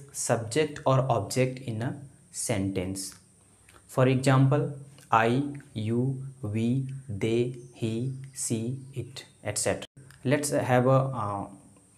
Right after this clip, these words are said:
more example in a sentence. Sentence से हम लोग समझते हैं, Arun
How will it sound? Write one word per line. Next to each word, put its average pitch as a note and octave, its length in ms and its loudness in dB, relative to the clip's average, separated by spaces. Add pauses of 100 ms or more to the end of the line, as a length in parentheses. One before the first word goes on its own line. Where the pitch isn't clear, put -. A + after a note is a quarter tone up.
(100)
more B2+ 300 6
example C3 600 2 (120)
in A2 80 -2
a G#2+ 80 -4
sentence. G#2+ 640 -2 (100)
Sentence B2 580 0
से B2 80 2
हम A#2 160 0
लोग A#2 100 -4
समझते A2 400 -4
हैं, A#2 60 -2 (800)
Arun C#3+ 540 2